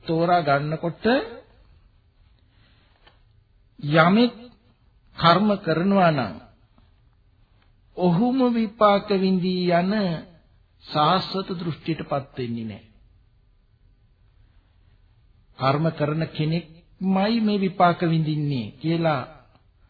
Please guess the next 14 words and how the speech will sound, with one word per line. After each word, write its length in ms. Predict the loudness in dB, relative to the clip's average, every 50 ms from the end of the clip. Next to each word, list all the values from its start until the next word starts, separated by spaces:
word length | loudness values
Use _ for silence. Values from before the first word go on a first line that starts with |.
| _ _ _ _ _ _ _ -4
පිළිගන්නකොට 720 | -4 -2 0 0 2 2 0 0 0 -4 -4 -4 -4 -4 -4
එතන 260 | -4 -4 -4 -6 -6
සාස්වත 600 | -2 -2 0 2 2 0 -2 -2 -6 -6 -2 0 0
මතේ 380 | 2 2 2 2 0 0 0
හැංගිලා 440 | 0 0 0 -2 -2 -2 -4 -4 -6
තියෙනවා. 420 | -6 -6 -6 -6 -6 -6 -10 -10
කෙනෙක් 300 | -8 -6 -4 -4 -4 -6 -10
ඉන්නවා 460 | -6 -2 0 2 2 4 4 2 2 0
ස්ථීරව 500 | -2 -6 -6 -4 -2 -2 -2 -2 -4 -6
කියන 260 | -6 -8 -8 -8 -10
එක. 160 | -14 -16 -20 -20 -20 _ _ _ _ _ _ _ _ _ _ _ _ _ _ _ _ _ _ _ _ _ _ _ _ _ _ _ _ _ _ _ _ _ _ _ _ _ -20 _ _ _ _ _ _ _ _ _ -4 2
එහෙම 220 | 4 4 6 6
නැත්නම් 540 | 6 4 4 4 2 -2 -2 -2 -2 0 -2 -4 -6 -8 -14 -20 -20 _ _ _ _ _ _ _ _ _ _ _ _ _ _ _ _ _ _ _ _ _ _ _ _ _ _ _ _ 0
අනිකෙක් 480 | 2 2 4 4 2 2 0 -2 -4